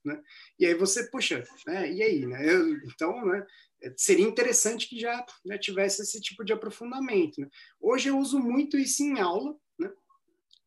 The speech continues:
Porque a, a universidade onde eu atuo, ela tem uma parceria com a, com a Autodesk,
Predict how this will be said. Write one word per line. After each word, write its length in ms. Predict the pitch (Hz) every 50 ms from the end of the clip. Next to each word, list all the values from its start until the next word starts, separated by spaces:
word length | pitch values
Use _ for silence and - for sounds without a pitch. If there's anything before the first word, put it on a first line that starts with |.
| _ _
Porque 220 | 185 190 - 196
a, 80 | 208 202
a 340 | 202 202 196 196 - 180 180
universidade 600 | 208 220 220 202 208 202 - - 202 190 196 202
onde 120 | 190 185
eu 60 | 196
atuo, 260 | 190 - - 196 196
ela 160 | 190 185 180 180
tem 320 | - - 190 220 240 240
uma 340 | 453 294 190 190 180 - 330
parceria 580 | - - 185 359 - - - 175 180 180 - -
com 320 | - 180 185 202 202 196
a, 640 | 190 180 170 165 160 156 151 147 143 139 135 135 135 _
com 100 | - 180
a 40 | 175
Autodesk, 680 | 196 196 196 208 190 147 135 139 175 185 - - -